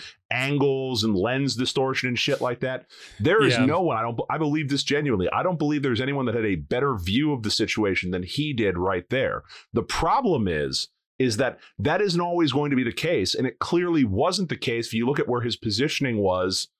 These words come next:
Speaker 1: on the foul on Lucho, that he decided, "No, I made the right call. That wasn't a penalty right there." But in that one case, yeah, I believe where if he's talking back and forth with V A R and they're saying,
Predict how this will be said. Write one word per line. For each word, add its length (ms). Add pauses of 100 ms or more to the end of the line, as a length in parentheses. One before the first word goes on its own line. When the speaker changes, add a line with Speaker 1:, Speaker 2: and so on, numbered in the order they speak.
(300)
Speaker 1:
on 200
the 60
foul 340
on 160
Lucho, 380
that 100
he 60
decided, 540 (200)
"No, 180
I 80
made 200
the 80
right 220
call. 260
That 140
wasn't 260
a 40
penalty 400
right 280
there." 280 (180)
But 120
in 80
that 200
one 220
case, 340 (240)
yeah, 360 (260)
I 160
believe 420
where 300
if 100
he's 180
talking 320
back 200
and 100
forth 200
with 100
V 220
A 100
R 220
and 80
they're 100
saying, 320